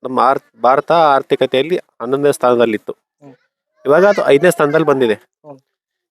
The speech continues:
Speaker 1: ಈ ಪ್ರಧಾನಮಂತ್ರಿಗಳು ಭರವಸೆ ಕೊಟ್ಟಿದ್ದಾರೆ, ನಾವು ಇನ್ನೊಂದ್ಸರಿ ಗೆದ್ರೆ ಮೂರನೇ ಸ್ಥಾನಕ್ಕೆ ತಗೊಂಡ್ಬರ್ತೀವಿ ಅಂತೇಳಿ. ಅದು ಒಂದು. ಆಮೇಲೆ ದೇಶದ ಕೆಲಸಗಳ ಅಭಿವೃದ್ಧಿ,
Speaker 2: ಹ್ಮ್.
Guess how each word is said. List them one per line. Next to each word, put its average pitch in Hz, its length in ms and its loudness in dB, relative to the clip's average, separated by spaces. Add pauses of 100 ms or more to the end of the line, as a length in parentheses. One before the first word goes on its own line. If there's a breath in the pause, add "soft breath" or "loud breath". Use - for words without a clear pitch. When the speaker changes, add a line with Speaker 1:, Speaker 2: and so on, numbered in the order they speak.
Speaker 1:
ಈ 139 40 -10
ಪ್ರಧಾನಮಂತ್ರಿಗಳು 170 680 0
ಭರವಸೆ 143 320 2
ಕೊಟ್ಟಿದ್ದಾರೆ, 131 360 0
ನಾವು 131 160 2
ಇನ್ನೊಂದ್ಸರಿ 151 440 0
ಗೆದ್ರೆ 160 280 0
ಮೂರನೇ 165 280 2
ಸ್ಥಾನಕ್ಕೆ 147 220 -2
ತಗೊಂಡ್ಬರ್ತೀವಿ 113 400 0
ಅಂತೇಳಿ. - 320 -10 (1040)
ಅದು 127 180 2
ಒಂದು. 117 220 -2
ಆಮೇಲೆ 165 460 0 (180)
ದೇಶದ 175 300 2 (180)
ಕೆಲಸಗಳ 165 420 4
ಅಭಿವೃದ್ಧಿ, 135 400 2
Speaker 2:
ಹ್ಮ್. 480 380 -16